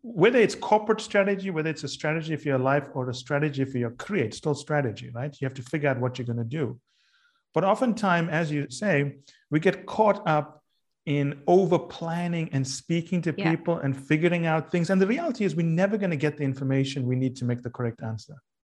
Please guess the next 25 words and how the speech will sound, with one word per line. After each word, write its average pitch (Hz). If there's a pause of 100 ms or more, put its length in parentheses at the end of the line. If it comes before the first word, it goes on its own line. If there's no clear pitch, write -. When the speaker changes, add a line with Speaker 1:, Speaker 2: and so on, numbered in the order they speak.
(760)
Speaker 1:
It's 156
just 214
not 160
possible 127
for 123
us 123
to 123
Speaker 2:
Yeah. 208
Speaker 1:
have 135
this 131
ability 135
to 123 (300)
know 139
if 127
I'm 123
gonna 123
love 123
being 123 (400)
a 131
senior 143
partner 127
in 120
a 120
law 123
firm, 123